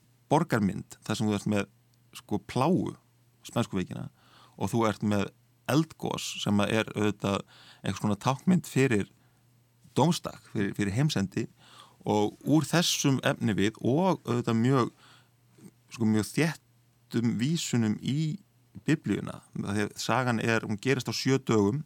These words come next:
eins og sköpunarsagan, nema hún er eins og öfug sköpunarsaga. Þetta er svona heimur, heimur að minnsta kosti einnar sögupersónunar ferst á sjö dögum. Og, og Jón Oddsson sögumaður,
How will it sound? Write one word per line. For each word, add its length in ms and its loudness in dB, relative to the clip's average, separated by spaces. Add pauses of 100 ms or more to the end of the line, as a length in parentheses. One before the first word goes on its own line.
eins 100 -4
og 80 -8
sköpunarsagan, 560 -2 (200)
nema 160 2
hún 100 4
er 80 2
eins 80 -2
og 120 -4
öfug 400 2
sköpunarsaga. 540 -2 (440)
Þetta 140 -4
er 80 -2
svona 200 2 (920)
heimur, 460 2 (140)
heimur 560 2 (180)
að 140 -2
minnsta 200 0
kosti 200 -2
einnar 360 0
sögupersónunar 720 -2
ferst 640 -4 (220)
á 160 2
sjö 260 0
dögum. 340 -2 (580)
Og, 280 0 (320)
og 160 2
Jón 200 2
Oddsson 280 -4
sögumaður, 640 0